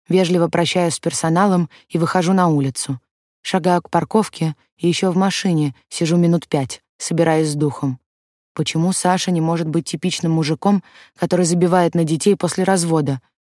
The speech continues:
Вот минус тех мужчин, которые осознают свою ответственность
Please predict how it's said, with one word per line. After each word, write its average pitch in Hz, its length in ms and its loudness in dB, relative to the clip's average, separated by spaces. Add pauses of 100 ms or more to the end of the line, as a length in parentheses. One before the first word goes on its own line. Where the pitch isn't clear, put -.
(300)
Вот 220 260 2
минус 170 320 2
тех - 220 -4
мужчин, 185 440 2 (260)
которые 180 380 0
осознают 180 680 0 (140)
свою 165 320 0
ответственность 160 840 -2